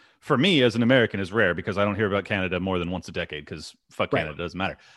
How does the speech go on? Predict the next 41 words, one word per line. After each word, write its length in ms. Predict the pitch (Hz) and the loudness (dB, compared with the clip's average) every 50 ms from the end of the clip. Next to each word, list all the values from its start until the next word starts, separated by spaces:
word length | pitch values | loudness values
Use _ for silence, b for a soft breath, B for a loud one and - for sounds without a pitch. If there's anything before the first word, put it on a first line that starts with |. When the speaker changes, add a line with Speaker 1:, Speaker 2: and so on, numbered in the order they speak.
| b b | b b
Speaker 1:
I'm 60 | 117 | -4
just 100 | 107 - | -2 2
kidding. 220 | 135 87 78 82 - | 0 0 0 0 2
I 80 | 113 110 | 2 4
have 120 | 113 107 | 4 4
a 20 | |
lot 140 | 110 101 92 | 4 4 2
of 80 | 87 90 | 2 0
new 100 | 85 78 | -4 -6
Canadian 360 | - - 85 78 76 71 73 | -8 -8 -8 -6 -6 -8 -8
listeners 320 | 78 73 - - 80 82 - | -10 -12 -12 -12 -10 -8 -8
'cause 140 | 92 - 87 | -6 -6 -6
I 80 | 90 | -4
had 220 | 90 95 101 98 90 - - | -4 -2 -4 -4 -4 -8 -14
<laughs> 120 | - _ - | -16 _ 0
Tim 160 | - 131 101 | 2 2 4
Moen 240 | 101 101 98 95 185 | 2 2 2 2 4
on, 40 | 185 | 6
Speaker 2:
Trying 100 | 196 185 | 6 6
to 40 | 170 | 6
Speaker 1:
but 60 | - | 6
Speaker 2:
send 160 | 196 190 175 156 | 6 6 6 6
S 200 | 165 185 - - | 4 4 6 8
O 120 | 170 160 | 8 8
Ss 280 | 170 175 - 170 147 160 | 8 6 6 4 6 6
over 160 | 160 156 151 | 6 6 4
the 80 | 135 | 4
border, 320 | 127 147 156 151 160 160 143 | 4 4 6 6 4 2 0
border 320 | - 131 143 151 151 160 | 0 2 2 4 4 4
and 100 | 151 151 | 2 2
everything. 320 | 151 151 151 143 160 151 151 | 2 2 2 2 2 2 2
I 60 | 139 | 4
thought 60 | 123 | 4
Speaker 1:
Yeah, 80 | 131 139 - | 4 4 4
Speaker 2:
that 80 | 139 135 | 6 6
was 80 | 123 127 | 6 6
Speaker 1:
that 40 | 127 | 4
Speaker 2:
kinda 140 | 120 107 | 2 -2
funny. 240 | 104 120 104 110 - _ - | -6 -8 -10 -10 -10 _ -8
Yeah. 140 | 110 101 98 | -8 -4 0
Speaker 1:
Yeah, 340 | 123 131 120 107 92 90 | 2 2 2 2 0 -2